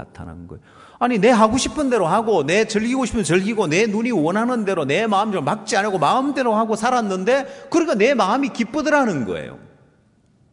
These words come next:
자, 그렇게 살았는데 그 후에 보니까 바람을 잡는 것과 같았다.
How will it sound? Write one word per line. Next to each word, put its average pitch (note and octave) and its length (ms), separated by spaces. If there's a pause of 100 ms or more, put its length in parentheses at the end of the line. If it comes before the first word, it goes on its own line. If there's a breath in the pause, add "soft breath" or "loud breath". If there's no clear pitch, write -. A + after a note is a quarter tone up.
(600 loud breath)
자, C4 140
그렇게 F4+ 380
살았는데 B3+ 1040
그 F3+ 120
후에 G#3 300
보니까 D#3+ 1040
바람을 A#2+ 440
잡는 A2 340
것과 G2 220
같았다. E2 920